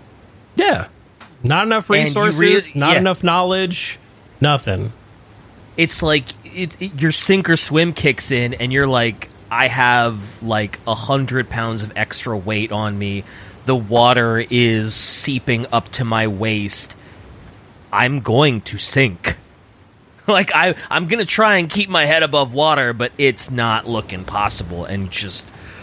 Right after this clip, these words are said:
Speaker 2: ooh, man, I, I can't even imagine what that does to a person.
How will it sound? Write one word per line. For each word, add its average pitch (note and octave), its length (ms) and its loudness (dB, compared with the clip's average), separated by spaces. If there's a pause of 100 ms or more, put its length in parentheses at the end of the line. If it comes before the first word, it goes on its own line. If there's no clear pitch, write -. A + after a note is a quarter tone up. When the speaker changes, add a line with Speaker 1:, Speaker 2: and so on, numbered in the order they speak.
(840)
Speaker 2:
ooh, C3+ 180 2 (200)
man, F#2+ 480 -4
I, B2+ 200 2
I B2+ 140 2
can't B2+ 260 0
even F#2+ 200 -2
imagine G2 720 0
what F#2+ 160 -8
that F#2 180 -8
does F#2 280 -6
to E2+ 180 -12
a D#2+ 40 -10
person. D2+ 520 -12